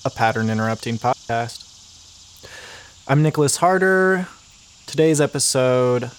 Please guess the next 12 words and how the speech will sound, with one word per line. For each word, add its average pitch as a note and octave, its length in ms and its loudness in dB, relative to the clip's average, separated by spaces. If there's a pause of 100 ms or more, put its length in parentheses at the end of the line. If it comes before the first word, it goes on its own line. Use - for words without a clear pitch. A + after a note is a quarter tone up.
(1200)
motherhood. B2 800 -2 (4000)
Gonna A2 180 -4
talk G#2+ 240 0
about, G#2+ 460 -2
um, G#2+ 380 -6 (1900)
some B2+ 200 -6
feelings A#2 380 -2
I G#2+ 120 -4
have G#2 440 -4 (1600)
around B2 220 -2
having C#3 240 -2
kids F#3+ 460 -8